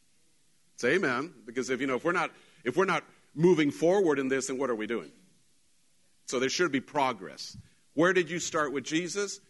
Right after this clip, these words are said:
and where are you today? You should be better off. You should be better blessed. You should have a better marriage. Your kids should be behaving better. Amen. Because that is the, the evidence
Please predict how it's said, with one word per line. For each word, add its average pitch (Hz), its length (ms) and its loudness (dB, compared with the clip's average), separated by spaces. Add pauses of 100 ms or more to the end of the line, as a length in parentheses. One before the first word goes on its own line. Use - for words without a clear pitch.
(100)
and 147 140 -4
where 143 160 2
are 131 80 0
you 131 160 -2
today? 113 420 -2 (800)
You 117 80 -6
should 127 240 -2
be 131 60 0
better 120 380 0
off. 185 280 0
You 147 80 -4
should 120 180 -8
be 120 60 -4
better 110 260 -4
blessed. 139 360 -2
You 151 60 -12
should 135 140 -4
have 117 160 -4
a 101 40 -14
better 104 220 -2
marriage. 139 400 0
Your 117 100 -2
kids 127 220 -4
should 110 140 -10
be 117 80 -6
behaving 120 480 0
better. 180 320 -2 (840)
Amen. 165 440 -2 (340)
Because 143 300 0
that 151 180 2
is 160 220 -2
the, 135 240 -2
the 135 200 2
evidence 143 640 -2